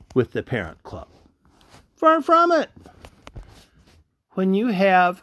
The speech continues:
a pitcher who is at a legitimate program, which Dallas Baptist is, playing against reasonably decent competition,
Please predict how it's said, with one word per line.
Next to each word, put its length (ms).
a 80
pitcher 560
who 240
is 280
at 480
a 120
legitimate 800
program, 640
which 220
Dallas 320
Baptist 480
is, 340
playing 320
against 420
reasonably 640
decent 500
competition, 880